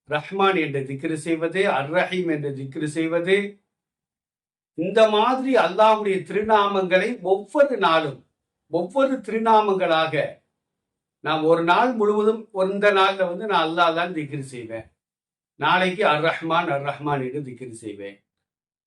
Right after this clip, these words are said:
நாளை மறுநாள் அர் ரஹீம், அர் ரஹீம் என்று நான் திக்ரு செய்வேன். இப்படியாக ஒவ்வொரு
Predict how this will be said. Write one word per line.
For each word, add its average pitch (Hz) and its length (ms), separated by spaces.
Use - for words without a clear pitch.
நாளை 196 260
மறுநாள் 165 340
அர் 160 200
ரஹீம், 180 420
அர் 143 140
ரஹீம் 165 340
என்று 143 180
நான் 123 220
திக்ரு 113 260
செய்வேன். 92 360
இப்படியாக 202 680
ஒவ்வொரு 277 420